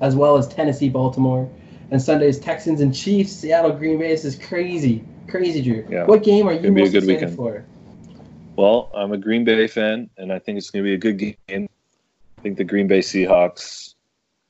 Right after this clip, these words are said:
Speaker 2: it's probably gonna be the most tightly contested game of the, of the four.
Speaker 1: Oof.
Speaker 2: Uh, my heart says Green Bay, but Russell Wilson is special. So,
Speaker 1: He is, but so is Aaron
Speaker 2: but, um,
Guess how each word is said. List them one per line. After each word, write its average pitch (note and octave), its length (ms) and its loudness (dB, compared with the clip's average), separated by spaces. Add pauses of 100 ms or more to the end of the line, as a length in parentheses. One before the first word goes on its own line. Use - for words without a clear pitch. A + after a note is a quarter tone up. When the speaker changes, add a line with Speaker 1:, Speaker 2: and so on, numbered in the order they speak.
(140)
Speaker 2:
it's - 160 -20
probably A#2+ 340 2
gonna A2+ 200 -2
be G#2+ 180 0
the G2 160 -4
most F#2+ 580 -8
tightly G2+ 380 -4
contested F#2+ 720 -8
game G2 260 -4
of F#2 160 -8
the, F2 300 -6 (160)
of F#2 140 -10
the F#2 100 -2
four. G2+ 460 0 (440)
Speaker 1:
Oof. D3 180 -6 (160)
Speaker 2:
Uh, F2 460 -2 (580)
my F#2+ 180 0
heart G2 360 2
says F#2+ 240 -4
Green F#2 340 -6
Bay, F2+ 300 -2
but E2+ 300 -8 (160)
Russell F#2+ 420 -8
Wilson F2+ 560 -8
is D#2+ 240 -10
special. - 800 -6 (680)
So, - 260 -2
Speaker 1:
He D3+ 100 4
is, - 420 -12
but C3 140 -4
so D#3 160 2
is D#3+ 80 0
Aaron F3 160 -4
Speaker 2:
but, F#3 100 4
um, G3+ 80 4